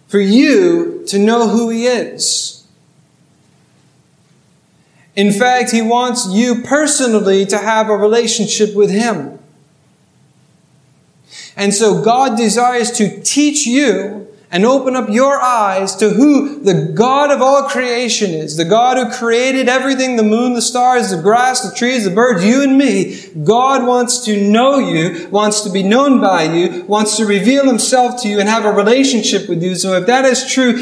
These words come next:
it is our obligation to submit to him. It is our obligation to open ourselves to him.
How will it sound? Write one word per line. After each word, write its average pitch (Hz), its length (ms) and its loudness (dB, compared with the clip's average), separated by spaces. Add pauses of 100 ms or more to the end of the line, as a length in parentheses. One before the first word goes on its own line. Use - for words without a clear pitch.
(140)
it 202 140 2
is 196 200 2
our 254 580 2
obligation 226 960 0
to 220 340 4
submit 214 460 2
to 185 60 0
him. 139 560 0 (3000)
It 180 140 0
is 180 160 0
our 247 320 2
obligation 220 1300 0 (560)
to 220 540 0 (240)
open 262 380 2
ourselves 226 640 0
to 196 80 -2
him. 147 440 -4